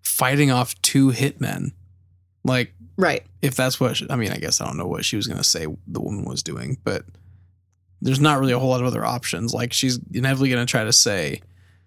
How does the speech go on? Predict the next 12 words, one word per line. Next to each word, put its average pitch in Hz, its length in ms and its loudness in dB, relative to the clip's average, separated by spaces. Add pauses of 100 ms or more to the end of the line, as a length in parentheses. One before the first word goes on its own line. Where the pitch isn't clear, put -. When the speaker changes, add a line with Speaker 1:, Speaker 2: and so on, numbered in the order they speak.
(380)
Speaker 1:
"Another 170 440 4
woman 131 340 4
came 131 200 2
after 123 260 -2
me 120 280 0
and 110 360 -4 (120)
I'm 139 260 2
a 110 80 -2
hero," 90 760 -4 (100)
Speaker 2:
Mm-hmm. 185 680 6
Speaker 1:
<laughs> 180 80 4
who 156 300 8